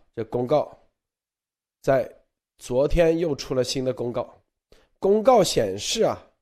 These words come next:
这个 G 系列到现在还仍然有五千多万没有还啊，本金，而是三千三百万本金没还，总共还有罚款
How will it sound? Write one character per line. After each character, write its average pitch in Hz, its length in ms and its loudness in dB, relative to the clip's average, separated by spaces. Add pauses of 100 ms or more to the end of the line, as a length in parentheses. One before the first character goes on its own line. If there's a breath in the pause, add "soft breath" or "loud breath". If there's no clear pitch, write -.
(840)
这 151 120 -6
个 131 420 -2 (300)
G 180 260 -6
系 208 260 -4
列 175 220 0 (280)
到 151 140 0
现 151 240 0
在 151 180 -2 (120)
还 135 520 -4 (160)
仍 208 320 2
然 160 200 4
有 131 220 -2 (720)
五 113 120 -10
千 139 200 -4
多 139 140 2
万 143 140 -2 (880)
没 113 140 -2
有 135 100 2
还 104 300 -8 (160)
啊， 107 220 -18
本 117 200 0
金， 156 240 -4 (720)
而 139 80 -2
是 151 120 0
三 175 200 4
千 180 120 2
三 175 160 4
百 151 100 2
万 147 140 2
本 110 180 -6
金 135 100 -4
没 127 140 0
还， 110 220 -6 (880)
总 135 200 0
共 160 240 2 (140)
还 - 240 -6
有 139 260 0 (420)
罚 120 260 -4
款 143 220 -6